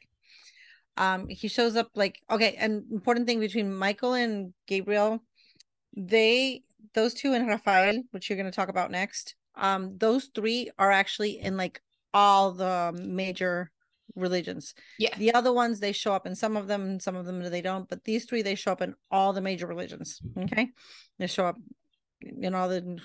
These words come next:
Speaker 1: Judeo, uh, Abrahamic, uh, um, religions. You know, in Judaism and Christianism, in Islamic, and, um, yeah, at least in those three.
Speaker 2: Mm-hmm.
Speaker 1: And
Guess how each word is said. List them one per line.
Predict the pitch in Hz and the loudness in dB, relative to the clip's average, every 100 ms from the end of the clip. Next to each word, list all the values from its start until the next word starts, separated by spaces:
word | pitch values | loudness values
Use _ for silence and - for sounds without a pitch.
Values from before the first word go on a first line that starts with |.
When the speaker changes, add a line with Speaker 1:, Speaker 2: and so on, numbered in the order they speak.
| 196 190 | -16 -18
Speaker 1:
Judeo, | - 190 190 185 180 | -8 -4 0 2 2
uh, | 180 175 175 - 170 | 2 0 -2 -4 -4
Abrahamic, | 170 175 175 170 | -2 -2 -2 -4
uh, | 175 170 165 _ _ _ | -4 -4 -8 _ _ _
um, | 180 170 185 196 | -6 -4 -6 -6
religions. | 180 170 170 170 - | -6 -6 -8 -8 -8
You | 170 | -6
know, | 165 - _ - - _ | -8 -10 _ -20 -20 _
in | 180 | -6
Judaism | 175 190 185 185 180 180 | 0 2 2 0 -2 -4
and | 170 | -6
Christianism, | 190 185 180 175 170 175 175 | -6 -6 -6 -6 -6 -8 -8
in | 180 170 170 170 170 - | -8 -8 -8 -8 -10 -12
Islamic, | - 180 185 180 180 175 - - | -8 -6 -2 -2 -2 -6 -8 -10
and, | - 175 170 165 - - | -6 -4 -4 -8 -14 -10
um, | 180 175 - 190 170 - _ _ _ _ _ | -6 -6 -6 -10 -12 -16 _ _ _ _ _
yeah, | 185 175 - | -6 -4 -6
at | 190 | -8
least | 190 190 | -6 -6
in | 180 | -6
those | 180 - | -6 -6
three. | 170 165 _ - | -8 -10 _ -6
Speaker 2:
Mm-hmm. | 220 208 202 - | -2 -2 -4 -4
Speaker 1:
And | 208 - - | -4 -4 -10